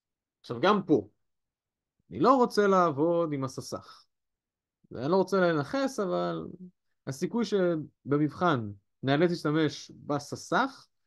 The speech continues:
בטח באינפי שתיים, הוא נמוך מאוד, לא אפס. אי אפשר להבטיח אפס. אולי כן תהיה שאלה על זה. אבל נמוך מאוד.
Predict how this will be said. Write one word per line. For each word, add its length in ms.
בטח 220
באינפי 240
שתיים, 340
הוא 120
נמוך 260
מאוד, 400
לא 240
אפס. 480
אי 60
אפשר 120
להבטיח 380
אפס. 340
אולי 260
כן 120
תהיה 140
שאלה 260
על 80
זה. 80
אבל 140
נמוך 340
מאוד. 180